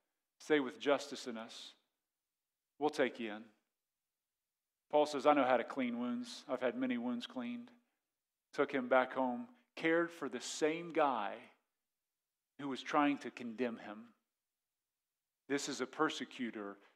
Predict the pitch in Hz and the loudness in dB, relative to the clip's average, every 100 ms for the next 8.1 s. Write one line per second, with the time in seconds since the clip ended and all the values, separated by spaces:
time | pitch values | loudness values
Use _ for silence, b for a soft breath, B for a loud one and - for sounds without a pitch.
0 | _ 123 117 131 127 117 113 123 120 110 | _ -6 0 2 2 0 0 -4 -4 -6
1 | 117 113 110 117 107 - 98 95 104 110 | -4 -4 0 0 0 -6 -6 -4 -4 -4
2 | 117 - - 123 - 131 127 120 120 127 | -6 -16 -14 -6 -2 0 0 -2 0 2
3 | 120 117 117 117 117 113 117 117 110 113 | 2 0 -4 -4 -2 -2 -2 -2 -2 -2
4 | 107 110 123 113 - - 104 76 - _ | -2 -8 -8 -8 -10 -14 -14 -14 -16 _
5 | _ _ _ _ _ _ _ _ _ _ | _ _ _ _ _ _ _ _ _ _
6 | _ 131 135 131 143 135 135 143 147 131 | _ -6 -4 0 2 6 6 6 -2 -4
7 | 131 135 131 117 127 131 131 - 131 131 | -6 -4 -4 -4 0 0 0 -4 -2 -2
8 | 123 | -4